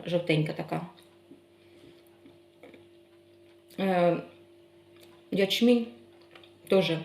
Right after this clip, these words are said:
до вечора лежав. Ну, остальне не знаю.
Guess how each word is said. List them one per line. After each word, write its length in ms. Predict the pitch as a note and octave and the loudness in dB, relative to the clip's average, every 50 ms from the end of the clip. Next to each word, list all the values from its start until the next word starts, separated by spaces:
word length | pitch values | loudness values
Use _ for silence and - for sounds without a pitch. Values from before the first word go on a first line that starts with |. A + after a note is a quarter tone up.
| - - - | -10 -14 -8
до 180 | A3+ E3+ F3 | 0 2 2
вечора 360 | F3+ F#3 F3+ - F3 D#3+ D#3+ D#3+ | 2 2 2 0 0 0 2 4
лежав. 460 | F3 F3 D#3+ D#3+ D3+ C#3 - - - - - - - _ - - - - - - - - - - - - - - - - - - - - - - - - - - - - - | 4 4 4 4 2 0 -2 -6 -14 -20 -20 -20 -20 _ -20 -20 -20 -20 -20 -20 -20 -20 -20 -20 -20 -20 -20 -20 -20 -20 -20 -20 -20 -20 -20 -20 -20 -20 -20 -20 -20 -12 -10
Ну, 220 | B3+ G3+ G3 F3 | -8 -6 -4 -4
остальне 420 | E3 - - - E3+ E3 E3+ E3 D#3 | -6 -6 -4 -4 -2 0 0 0 0
не 120 | D3+ D3 | 0 0
знаю. 340 | D3+ D#3 D3+ C#3+ D3 D#3 | -2 -2 -2 -2 -2 -4